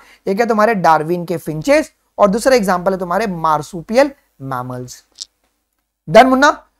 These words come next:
ओके, यस, चलो। ओके, एक प्रकार का मार्सुपियल मैमल्स में इवॉल्व किया हुआ है मीनाक्षी, मीनाक्षी, ठीक है, चलो। अब सेकंड तुम्हारा इवोल्यूशन कौन सा था जी मुन्ना? कन्वर्जेंट इवोल्यूशन। ओके, कन्वर्जेंट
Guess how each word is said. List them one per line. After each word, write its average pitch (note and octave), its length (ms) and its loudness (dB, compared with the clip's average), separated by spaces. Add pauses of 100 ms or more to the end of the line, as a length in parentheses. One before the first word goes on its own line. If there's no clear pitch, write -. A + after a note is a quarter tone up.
(160)
ओके, B3 300 4 (220)
यस, A3+ 320 -4 (120)
चलो। C3 160 -20 (440)
ओके, A3 80 0
एक - 240 -2
प्रकार C#4 280 2
का D#4 100 -2
मार्सुपियल B3 500 -2
मैमल्स G#3 340 -2
में C4 80 -2
इवॉल्व D#3 420 0
किया D3 120 -4
हुआ C#3+ 80 -2
है C3+ 60 -4
मीनाक्षी, C#3 400 -12 (140)
मीनाक्षी, C3 400 -16 (300)
ठीक A#3+ 120 -4
है, D4+ 80 2 (280)
चलो। - 100 -18 (560)
अब A3+ 100 4
सेकंड D#4+ 500 -2
तुम्हारा C4+ 240 -2
इवोल्यूशन A#3+ 520 -2
कौन A3 180 -2
सा G3 100 -10
था G#3 100 -4
जी G3+ 80 -8
मुन्ना? B3+ 180 -6 (160)
कन्वर्जेंट A3 640 0
इवोल्यूशन। D3+ 520 -8 (2250)
ओके, A3 180 4
कन्वर्जेंट B3 1080 2